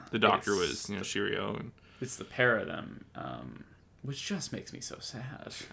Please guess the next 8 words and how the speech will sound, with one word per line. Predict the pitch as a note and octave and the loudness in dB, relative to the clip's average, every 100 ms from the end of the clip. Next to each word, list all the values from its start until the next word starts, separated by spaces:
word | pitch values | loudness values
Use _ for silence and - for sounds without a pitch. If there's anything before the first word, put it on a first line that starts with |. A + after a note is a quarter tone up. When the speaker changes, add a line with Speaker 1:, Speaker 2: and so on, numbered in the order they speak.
| - | -8
Speaker 1:
I | |
know. | - G1+ - - - - - - - - - - - - - - - | -4 -4 -6 -16 -20 -20 -20 -18 -18 -18 -18 -18 -16 -18 -18 -18 -6
God, | - - - | -2 -2 2
I | |
wanna | A#2+ C#3+ | 6 6
rewatch | A2+ F2+ - | 6 6 2
this | - - | -2 -2
now. | E2+ F2+ D#2+ | 2 4 2